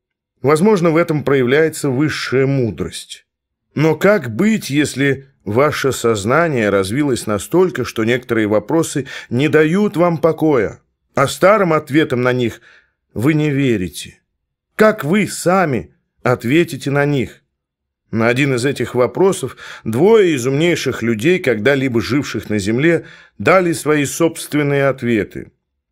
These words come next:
Вдумавшись в них, понимаешь, что значит они примерно одно и то же, и значит не так уж много. Аристотель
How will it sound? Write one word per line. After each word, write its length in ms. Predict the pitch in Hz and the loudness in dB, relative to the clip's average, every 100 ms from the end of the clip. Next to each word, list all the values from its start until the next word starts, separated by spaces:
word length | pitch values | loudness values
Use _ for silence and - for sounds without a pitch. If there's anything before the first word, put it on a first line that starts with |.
| _ _ - | _ _ -12
Вдумавшись 760 | 110 123 214 175 131 143 123 | -4 0 2 0 -2 -4 -4
в 100 | 107 | -4
них, 340 | 127 208 196 - _ _ - | 0 0 0 -6 _ _ -4
понимаешь, 580 | 131 143 196 196 165 - | 0 2 2 0 -2 -6
что 260 | - - 139 | -6 -2 -2
значит 420 | 113 180 185 - | 0 -2 -2 -2
они 200 | 143 147 | -2 -2
примерно 520 | 113 131 160 165 160 | -4 -2 0 2 0
одно 300 | 151 139 175 | 0 0 0
и 60 | 175 | 0
то 280 | 175 190 139 | 2 2 2
же, 280 | 92 78 _ _ _ _ _ - | 0 -6 _ _ _ _ _ -8
и 100 | 113 | -4
значит 680 | 110 175 185 180 - - - _ _ _ | 0 0 0 -2 -12 -14 -20 _ _ _
не 140 | 135 147 | -4 -4
так 360 | - 170 165 | 0 0 0
уж 180 | 143 - | -8 -4
много. 500 | 117 123 123 87 - _ _ _ _ _ _ _ _ | -2 0 0 -2 -8 _ _ _ _ _ _ _ _
Аристотель 840 | 120 120 113 - 208 208 185 151 | 0 0 0 2 2 4 0 -4